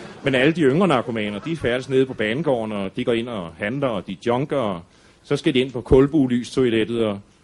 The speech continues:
skyde den lidt, og det der kulbulys er ganske vist anbragt på initiativ af politiet, fordi de regner med, at så kan narkomanerne ikke se nok til at skyde, men det kan narkomanerne sagtens. Det er kun politiet, der ikke kan det.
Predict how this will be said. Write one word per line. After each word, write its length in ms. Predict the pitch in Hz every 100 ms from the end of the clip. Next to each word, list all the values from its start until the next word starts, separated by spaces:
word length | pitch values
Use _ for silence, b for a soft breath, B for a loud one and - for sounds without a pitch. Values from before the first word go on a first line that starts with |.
| b
skyde 300 | - - 139
den 120 | 165 151
lidt, 240 | 143 151
og 360 | 147 120 104 95 - b b _ -
det 100 | 123
der 120 | 135
kulbulys 600 | - 123 131 139 107 98
er 40 |
ganske 280 | 110 113 -
vist 120 | 117
anbragt 380 | 104 107 127 104
på 80 | 127
initiativ 500 | 110 98 110 101 131
af 60 | 123
politiet, 440 | 110 92 113 117
fordi 180 | 113 104
de 80 | 110
regner 240 | 101 117
med, 120 | 113
at 100 | 104
så 80 | 120
kan 100 | 117
narkomanerne 560 | 104 104 104 117 117 104
ikke 120 | -
se 120 | 120
nok 200 | 110 110
til 120 | - 120
at 80 |
skyde, 240 | 110 101 113
men 100 | 113
det 80 | 104
kan 100 | 127
narkomanerne 560 | 98 95 101 113 92
sagtens. 340 | 82 95 - 104
Det 100 | 101
er 40 |
kun 140 | 131
politiet, 460 | 135 107 90 117 113
der 60 | 113
ikke 140 | 110
kan 220 | 120 110
det. 160 | 110